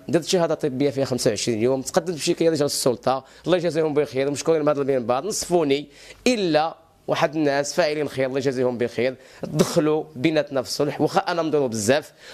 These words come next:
ومع ذلك صبرت ورديتها لقلبي. قلت: "انا عندي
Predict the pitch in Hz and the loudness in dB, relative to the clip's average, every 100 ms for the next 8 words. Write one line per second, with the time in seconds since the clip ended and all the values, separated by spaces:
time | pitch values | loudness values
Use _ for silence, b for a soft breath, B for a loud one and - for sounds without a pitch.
0 | B 185 190 175 165 175 151 160 - - | B 2 2 0 0 0 -2 -6 -8 -8
1 | - 175 165 165 - - - 165 151 190 | -4 0 0 0 -8 -18 0 0 2 -2
2 | 165 175 - 156 135 147 151 B B 139 | 0 -2 0 -4 -2 -2 -4 B B 4
3 | 196 - 190 180 170 | 4 2 0 0 -2